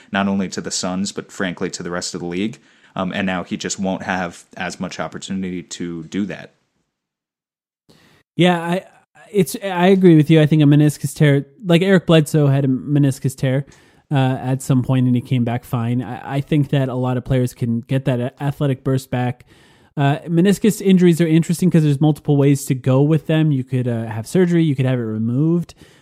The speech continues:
Speaker 2: Um, th-, in some cases, it requires no surgery, just rehab. Uh, so it'll be interesting to see what the final outcome of this is for Kelly Oubre, how long he'll be out. We'll see if he's back in time for,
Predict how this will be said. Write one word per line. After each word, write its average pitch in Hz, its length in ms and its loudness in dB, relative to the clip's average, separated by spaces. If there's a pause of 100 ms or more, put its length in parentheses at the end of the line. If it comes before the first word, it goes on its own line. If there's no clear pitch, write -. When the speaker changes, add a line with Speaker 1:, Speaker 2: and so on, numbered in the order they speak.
(120)
Speaker 2:
Um, 123 760 -4 (180)
th-, 147 140 -8
in 143 140 2
some 147 180 2
cases, 147 380 0
it 147 100 0
requires 147 460 2
no 220 140 2
surgery, 127 360 -2
just 127 220 -8
rehab. 139 440 0 (480)
Uh, 139 220 -4
so 165 240 -2
it'll 185 120 4
be 196 120 4
interesting 175 400 0
to 151 100 0
see 156 200 0
what 143 560 -2
the 135 420 2
final 127 360 -2
outcome 147 380 -2
of 160 140 0
this 165 200 -2
is 160 360 -4
for 160 240 -2
Kelly 160 320 -2
Oubre, 147 260 0
how 131 200 -2
long 135 260 0
he'll 123 180 -2
be 117 200 -4
out. 143 280 -2
We'll 131 140 -4
see 131 220 -4
if 123 80 -8
he's 131 140 -2
back 131 340 -4
in 123 100 0
time 131 400 -2
for, 120 460 -4